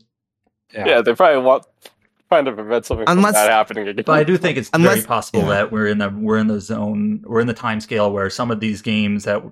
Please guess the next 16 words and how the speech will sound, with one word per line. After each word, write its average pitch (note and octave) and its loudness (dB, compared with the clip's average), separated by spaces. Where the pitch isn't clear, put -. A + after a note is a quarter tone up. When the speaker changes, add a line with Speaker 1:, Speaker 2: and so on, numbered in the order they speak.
Speaker 4:
are A#2 -2
getting A2 -2
announced G#2 -4
now G2+ -6
might B2 -4
be A2+ -4
Switch - -10
two A2 -8
games, F#2+ -10
either A#2 -2
at G#2+ -2
Speaker 3:
Yeah. - -4
Speaker 4:
launch G#2 -6
or F#2+ -10
eventually. F#2+ -14
Speaker 1:
Yeah. F#2+ -12